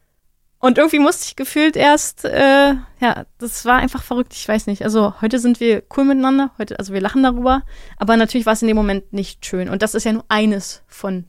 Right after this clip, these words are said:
keine Ahnung, tausend Beispielen, wo man sich sagt, „Sag mal, geht's noch?“ Oder die kleine, ah, die kleine blonde Maus oder hier die Pippi oder,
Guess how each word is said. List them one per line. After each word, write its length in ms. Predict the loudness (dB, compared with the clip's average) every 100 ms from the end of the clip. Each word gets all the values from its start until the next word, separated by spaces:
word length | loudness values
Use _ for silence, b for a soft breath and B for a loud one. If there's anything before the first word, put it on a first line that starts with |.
| -12
keine 260 | -6 -4
Ahnung, 240 | -2 -4 -8 _ _ _
tausend 300 | 0 0 0
Beispielen, 400 | 0 -2 -6 -6
wo 40 |
man 160 | -4 -6
sich 100 | -6
sagt, 320 | -8 -8 _ _ _ _ _
„Sag 120 | _ -12
mal, 140 | -10
geht's 200 | -12 -12
noch?“ 140 | -14 -16 _ _ _ _ _ _ _ B B B B B B B B _
Oder 200 | 0 0
die 80 |
kleine, 540 | -2 -4 -2 0 -2 -8 _ _ _ _ _ -6
ah, 120 | -6
die 80 | -4
kleine 240 | -4 -4
blonde 280 | -2 -4 -2
Maus 560 | -2 -2 -2 -2 -6 -8
oder 300 | -6 -4 -4
hier 260 | -6 -8
die 80 | -8
Pippi 560 | -10 -12 -6 -4 -4 -6
oder, 560 | -8 -8 -8 -8 -12